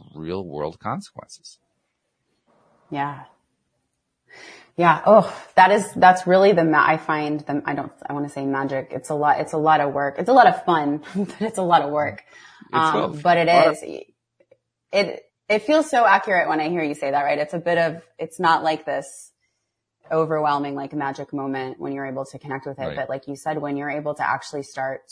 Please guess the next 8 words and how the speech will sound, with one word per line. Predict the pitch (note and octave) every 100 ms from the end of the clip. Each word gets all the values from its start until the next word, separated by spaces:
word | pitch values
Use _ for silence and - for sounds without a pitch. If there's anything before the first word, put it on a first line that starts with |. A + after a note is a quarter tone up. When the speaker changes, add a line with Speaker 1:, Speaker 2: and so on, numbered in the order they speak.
| -
Speaker 2:
to | C#3 C3+ - _
understand | C3+ C#3 C#3 C3+ - B2+ C3+ C#3
how | C3+
to | C3+
use | C3 C3 B2+
it | E3+ F#3+ F#3+
for | F3+ E3+
both | E3+ F3 G#3 D3 E3+